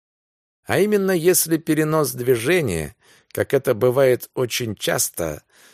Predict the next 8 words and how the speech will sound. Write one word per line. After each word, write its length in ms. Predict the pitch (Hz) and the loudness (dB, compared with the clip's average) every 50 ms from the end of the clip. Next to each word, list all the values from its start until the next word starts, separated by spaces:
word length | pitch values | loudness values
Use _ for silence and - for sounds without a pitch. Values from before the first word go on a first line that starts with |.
| _ _ - | _ _ -10
представляет 640 | - 135 131 - - - 147 151 175 208 208 190 - | -8 -8 -6 -8 -2 0 0 2 2 2 2 2 2
собой 420 | - 180 175 160 185 185 175 175 _ _ _ | 2 0 2 4 4 2 2 2 _ _ _
сколько-нибудь 800 | - - - - 180 180 165 - - 170 156 160 156 156 151 - | -8 -8 -4 -2 -2 -2 -2 -2 -2 -2 -2 -2 -2 -2 -2 0
сложный 580 | - - 139 143 165 170 156 135 135 143 143 135 | -2 -2 0 0 0 0 0 0 -2 -4 -4 -4
процесс, 800 | - 120 117 110 - - - 196 196 165 - - - - _ _ | -2 -2 -2 -2 -2 -2 0 0 2 2 0 0 -2 -4 _ _
в 140 | - - - | -16 -14 -4
который 480 | - 92 85 - 127 117 110 107 101 | -4 -4 0 2 2 4 4 4 2
входят 500 | 90 - - - 120 113 104 98 90 - | 0 -4 -2 0 2 2 2 2 -2 -2